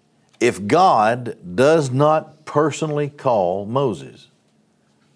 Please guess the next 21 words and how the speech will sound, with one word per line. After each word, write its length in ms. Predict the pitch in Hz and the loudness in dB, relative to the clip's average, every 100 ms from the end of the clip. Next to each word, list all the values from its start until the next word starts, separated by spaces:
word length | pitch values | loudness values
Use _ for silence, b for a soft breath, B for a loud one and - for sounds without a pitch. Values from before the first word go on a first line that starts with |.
| _ 208 | _ -2
Any 240 | 269 285 | 0 4
ministry, 580 | 208 160 107 - - 82 | 4 4 0 -6 -12 -6
any 300 | 175 254 277 | -2 0 0
service 640 | - - 131 196 240 233 | 0 0 2 2 2 -2
to 160 | - 214 | -4 0
the 80 | 214 | 2
Lord, 420 | 165 113 135 147 b b b b b | 2 0 -2 -6 b b b b b
it's 320 | - 175 175 | 0 0 0
meaningless. 680 | 190 196 262 247 156 92 - | -2 0 2 2 0 -2 -6
It's 300 | 147 147 - | -2 -2 -2
nothing. 840 | 143 151 196 262 - 117 120 170 160 b b b | -2 0 2 2 0 -4 -4 -6 -10 b b b
That's 260 | - 208 208 | 0 0 2
why 180 | 220 202 | 2 2
Moses 540 | 180 202 190 147 135 | 4 4 4 2 -2
failed 420 | - 196 202 160 131 | -2 2 4 4 2
so 200 | 151 139 | 0 0
miserably 500 | 170 202 117 107 123 | 2 2 0 -2 -4
forty 360 | 120 147 135 | -2 -2 0
years 200 | 120 107 | -2 -2
earlier. 400 | 175 165 69 - _ _ _ _ _ _ _ _ _ _ _ _ _ _ _ _ _ _ b b b b b b _ _ _ _ _ _ _ _ _ _ _ _ _ _ _ | -2 -4 -6 -14 _ _ _ _ _ _ _ _ _ _ _ _ _ _ _ _ _ _ b b b b b b _ _ _ _ _ _ _ _ _ _ _ _ _ _ _
He, 400 | _ 160 190 - | _ 0 2 -2